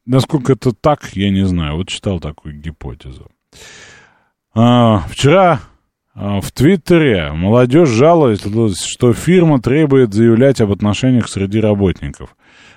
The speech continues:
Они пытаются защититься от обвинений в ха-, харассменте,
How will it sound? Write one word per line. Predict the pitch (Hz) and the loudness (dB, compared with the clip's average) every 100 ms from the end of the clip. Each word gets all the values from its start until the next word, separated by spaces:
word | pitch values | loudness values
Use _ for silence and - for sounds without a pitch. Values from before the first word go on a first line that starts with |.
| - | -4
Они | 90 131 | 2 2
пытаются | 120 120 127 123 110 - 110 98 - _ _ _ _ _ | 2 0 2 2 2 0 0 0 -2 _ _ _ _ _
защититься | 92 98 - 127 139 | -4 -4 -2 0 0
от | 127 | -2
обвинений | 110 107 110 123 113 101 | -6 0 2 4 4 0
в | |
ха-, | - 123 | 0 0
харассменте, | 104 131 147 107 - 73 69 69 58 | 0 0 0 0 -6 -10 -12 -14 -18